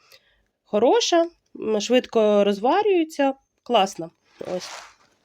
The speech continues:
Вона зараз не по акції, але класна на неї, на неї ціна.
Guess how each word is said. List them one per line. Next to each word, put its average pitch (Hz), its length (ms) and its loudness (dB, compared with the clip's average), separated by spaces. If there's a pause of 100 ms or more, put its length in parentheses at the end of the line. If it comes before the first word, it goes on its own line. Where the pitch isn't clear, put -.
(260)
Вона 240 140 4
зараз 214 260 0
не 208 60 -4
по 214 120 -4
акції, 339 360 -2
але 254 260 0
класна 208 320 -4
на 175 60 -4
неї, 214 220 -4 (400)
на 196 80 0
неї 220 260 0
ціна. 220 460 -2